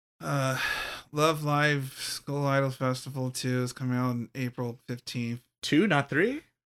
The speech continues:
Speaker 1: Well, that's the second one 'cause then the other one, it closed the other one, uh, this week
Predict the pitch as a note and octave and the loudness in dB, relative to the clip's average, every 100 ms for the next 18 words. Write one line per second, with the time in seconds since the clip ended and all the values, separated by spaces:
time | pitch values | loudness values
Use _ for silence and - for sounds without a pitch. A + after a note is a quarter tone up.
0 | _ - B2 B2 B2+ C3 B2+ C#3 C3 A#2+ | _ -8 -4 -2 -2 -2 -2 -2 -2 -4
1 | A#2+ - B2 C3 A#2+ A#2 - B2 B2+ B2+ | -6 -6 -4 -2 -2 -4 -6 -2 -2 -2
2 | C#3+ C#3+ C#3 C3+ C3 B2 B2 A#2 A2 _ | -2 0 0 2 0 0 -2 -4 -8 _
3 | _ _ B2 A#2 A2+ A2+ A2 B2 B2+ D#3 | _ _ -8 -6 -6 -6 -8 -6 -4 -2
4 | B2+ | -4